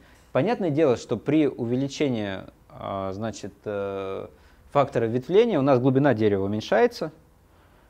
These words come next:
а на каждом уровне у нас в большее число элементов, чем на предыдущих. Соответственно, оно должно тоже уменьшаться. Вот эта сумма, она должна быть меньше, чем n.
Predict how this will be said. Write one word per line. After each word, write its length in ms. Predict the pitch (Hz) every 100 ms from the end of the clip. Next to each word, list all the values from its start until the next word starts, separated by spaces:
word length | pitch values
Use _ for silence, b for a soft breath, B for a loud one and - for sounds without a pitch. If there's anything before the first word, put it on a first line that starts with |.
| b
а 120 | - 123
на 140 | 135
каждом 380 | 165 147 127 151
уровне 540 | 220 202 151 131 117 117
у 80 | 113
нас 320 | 120 165 -
в 220 | 113 113
большее 460 | 113 143 160 147 110
число 340 | 113 - 117
элементов, 500 | 104 107 160 196 117 - - _ _ _ _ _
чем 200 | - 135
на 60 | 139
предыдущих. 560 | 123 120 110 95 - -
Соответственно, 460 | 110 131 139 131 - b b b
оно 220 | 107 135
должно 380 | 190 151 135 170
тоже 420 | - 165 156 160 -
уменьшаться. 640 | 127 147 143 113 87 -
Вот 160 | 95 107
эта 160 | 120
сумма, 320 | - - 226 143
она 120 | 117
должна 300 | 120 120 131
быть 140 | 113
меньше, 300 | 127 151 139
чем 240 | - 110 107
n. 160 | 82